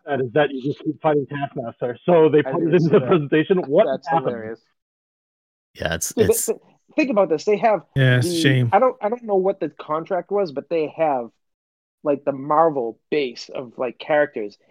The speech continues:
Speaker 2: and the best they could fucking do for the first year of this game is give us fucking two bosses in the after game. Think about, that's fucking
Speaker 1: Yeah, it's
Speaker 2: wild to
Speaker 1: weird.
Speaker 2: me. You could do some half-ass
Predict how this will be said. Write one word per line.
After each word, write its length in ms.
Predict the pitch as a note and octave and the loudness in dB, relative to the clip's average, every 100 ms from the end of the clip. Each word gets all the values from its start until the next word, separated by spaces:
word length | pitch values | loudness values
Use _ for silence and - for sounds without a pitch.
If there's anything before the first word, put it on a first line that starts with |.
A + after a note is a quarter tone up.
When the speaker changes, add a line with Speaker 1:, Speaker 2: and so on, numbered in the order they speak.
| - | -10
Speaker 2:
and 180 | D3+ C#3+ | -8 -4
the 60 | C3 | -6
best 440 | A#2 D3 E3+ - | -2 0 0 -2
they 180 | D3+ D3+ | -2 -2
could 160 | D#3 D#3 | -2 -4
fucking 340 | E3 D#3 D3+ C3 | -6 -6 -8 -4
do 160 | C#3+ D#3 | -2 -2
for 120 | C3 | -6
the 100 | A2 - | -8 -4
first 280 | C#3+ D3 C#3 | -4 -4 -2
year 180 | C#3+ | 0
of 60 | C3 | 0
this 160 | C3+ - | -2 -4
game 340 | C3+ C#3+ F3+ - _ | -6 -4 -6 -12 _
is 140 | C3 B2+ | -12 -2
give 160 | D3 | 0
us 160 | C3 - | 0 -4
fucking 420 | - E3+ F3 D3 - | -10 -10 -10 -12 -12
two 340 | - F3+ F#3 | -10 -6 -6
bosses 480 | - A#2 C#3+ - E3+ | -6 -8 -8 -8 -8
in 80 | C#3 | -6
the 140 | A#2+ | -4
after 240 | B2 - G3 | -4 -4 -6
game. 240 | G#3 G#3 F#3 | -4 -6 -6
Think 180 | B3 | -4
about, 120 | G3 - _ _ | -4 -6 _ _
that's 240 | A#3+ G#3+ - | -2 -2 -6
fucking 400 | - G#3+ G#3 - | -10 -4 0 4
Speaker 1:
Yeah, 60 | |
it's 40 | D3 | 6
Speaker 2:
wild 300 | C#3+ C3+ - | 6 4 2
to 80 | A2 | 0
Speaker 1:
weird. 100 | - | -4
Speaker 2:
me. 120 | - | -2
You 100 | B3 | 0
could 160 | D4+ A3 | 2 2
do 140 | B3 | 0
some 140 | - F#3 | 0 -6
half-ass 680 | - G3+ F#3 G3 F3 - | 0 0 0 -2 -4 -6